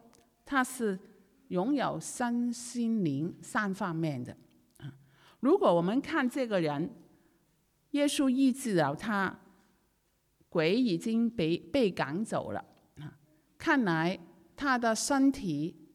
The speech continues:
康复了，啊，他的灵魂有耶稣的救恩，也健康了，也受到保护了。但是有一，有一点，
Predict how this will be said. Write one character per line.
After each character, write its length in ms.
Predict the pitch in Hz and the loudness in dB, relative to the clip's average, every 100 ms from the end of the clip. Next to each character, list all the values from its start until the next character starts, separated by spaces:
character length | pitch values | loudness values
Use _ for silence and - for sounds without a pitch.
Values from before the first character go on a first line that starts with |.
| - | -8
康 300 | 277 240 190 | -2 0 0
复 260 | - 135 | -4 -6
了， 160 | 156 - - _ | -6 -8 -14 _
啊， 200 | 151 - _ _ _ _ _ | -18 -18 _ _ _ _ _
他 160 | - 302 | 0 4
的 140 | 294 | 6
灵 280 | 220 180 214 | 6 4 2
魂 380 | 196 147 170 226 - - _ _ | 2 0 0 -4 -12 -20 _ _
有 240 | 180 156 | -2 -2
耶 180 | 190 233 | 0 0
稣 220 | 226 240 | -2 -2
的 120 | 208 190 | -2 -4
救 300 | - 170 151 | -2 -2 0
恩， 380 | 196 196 196 - - _ | 0 0 -2 -8 -20 _
也 260 | 165 156 170 - | -4 -2 -2 -2
健 280 | 247 220 180 | 0 2 0
康 320 | - 226 180 | -2 -2 -2
了， 140 | 165 - - - - | -4 -6 -14 -18 -4
也 160 | 160 | -4
受 280 | 165 262 202 190 - | 0 2 2 0 -2
到 100 | 165 | -2
保 320 | - 135 120 | -2 -4 -4
护 340 | - 185 165 | -6 -2 -2
了。 100 | 139 - - - _ _ _ _ _ _ _ _ | -2 -6 -18 -20 _ _ _ _ _ _ _ _
但 180 | 285 285 | 0 0
是 220 | - 240 | 2 2
有 220 | 185 160 | 4 2
一， 340 | 208 247 202 - | 2 0 0 -2
有 120 | 185 190 | 0 2
一 100 | 330 | 0
点， 380 | 330 143 127 | -2 -4 -6